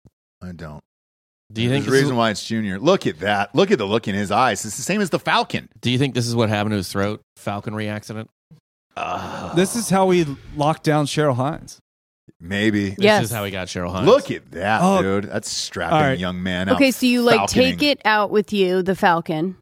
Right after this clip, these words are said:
Speaker 1: Yeah.
Speaker 3: Now imagine
Speaker 4: The falcon goes out,
Speaker 1: Wait, wait.
Speaker 4: grabs a little rodent,
Speaker 1: Here's
Speaker 4: brings
Speaker 1: a
Speaker 4: it back to you. You do what?
Speaker 2: You say,
Speaker 1: No.
Speaker 2: "Oh,
Speaker 4: What
Speaker 2: boy."
Speaker 4: the fuck?
Speaker 1: You s-, you, you s-, you tear the head off.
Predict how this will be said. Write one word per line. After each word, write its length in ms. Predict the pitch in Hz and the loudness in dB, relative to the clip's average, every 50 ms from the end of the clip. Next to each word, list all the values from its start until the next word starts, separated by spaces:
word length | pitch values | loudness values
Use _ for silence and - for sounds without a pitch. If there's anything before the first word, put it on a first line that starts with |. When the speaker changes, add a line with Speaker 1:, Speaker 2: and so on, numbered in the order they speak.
| _ _ | _ _
Speaker 1:
Yeah. 140 | - - - - - _ _ _ _ _ _ _ _ _ _ _ _ _ _ _ _ _ _ _ _ _ - | -20 -20 -20 -20 -20 _ _ _ _ _ _ _ _ _ _ _ _ _ _ _ _ _ _ _ _ _ -4
Speaker 3:
Now 200 | - 156 160 160 | -2 0 2 2
imagine 480 | 156 156 151 160 180 202 196 196 202 180 | 4 4 2 2 2 2 2 2 2 2
Speaker 4:
The 60 | 165 | 0
falcon 520 | 135 - - 240 220 220 233 - 254 247 226 | 0 0 4 4 6 6 4 4 2 4 4
goes 260 | 233 226 220 208 220 | 6 4 4 4 6
out, 380 | 214 190 190 185 180 170 - _ _ _ _ _ _ _ _ - - | 6 6 6 4 2 0 -4 _ _ _ _ _ _ _ _ -20 -16
Speaker 1:
Wait, 100 | - - - - | -16 -14 -12 -10
wait. 160 | - - 78 | -8 -6 -2
Speaker 4:
grabs 420 | - 214 233 226 220 226 220 202 | 2 4 6 6 6 4 4 4
a 60 | 240 | 2
little 300 | 226 220 214 208 208 196 | 4 4 4 4 4 4
rodent, 420 | 180 190 196 190 185 185 180 180 - | 4 4 4 4 4 4 2 0 0
Speaker 1:
Here's 240 | 98 98 98 - 202 | -2 -2 0 2 4
Speaker 4:
brings 280 | 226 240 240 233 190 | 4 4 4 4 4
Speaker 1:
a 40 | 226 | 2
Speaker 4:
it 80 | 226 - | 2 4
back 240 | 208 190 185 185 - | 4 4 4 2 -2
to 120 | - 196 | -4 -2
you. 100 | 190 190 | 0 0
You 340 | 185 165 160 170 190 226 226 | 0 0 0 4 4 4 6
do 160 | 175 196 208 190 | 4 4 2 2
what? 300 | 165 175 180 156 - - _ _ _ _ _ _ _ _ _ _ _ _ _ _ _ _ _ _ _ _ _ _ _ - - _ _ - | 2 2 2 2 0 -4 _ _ _ _ _ _ _ _ _ _ _ _ _ _ _ _ _ _ _ _ _ _ _ -18 -18 _ _ -12
Speaker 2:
You 60 | 117 | -6
say, 80 | 110 113 | -2 0
Speaker 1:
No. 100 | 120 - | 2 4
Speaker 2:
"Oh, 40 | 123 | 2
Speaker 4:
What 140 | 180 240 | 2 2
Speaker 2:
boy." 140 | 208 - - | 2 0 0
Speaker 4:
the 60 | 87 | 0
fuck? 440 | - - - - - 247 254 208 151 _ _ - - _ _ _ _ - | -2 -6 -12 -8 -4 -2 -2 -2 -4 _ _ -20 -20 _ _ _ _ -16
Speaker 1:
You 60 | 90 | -14
s-, 160 | 82 - - | -12 -10 -6
you, 120 | 107 98 | -4 -4
you 160 | 95 90 - 87 | -4 -4 -6 -8
s-, 220 | 87 - - - | -12 -12 -10 -8
you 180 | 101 95 92 85 | -6 -6 -6 -6
tear 300 | - - - 127 131 131 | -8 -6 -4 -2 -2 0
the 100 | 127 110 | -2 -2
head 180 | 95 85 76 | -4 -6 -6
off. 320 | 69 71 76 - - - | -8 -10 -16 -18 -20 -20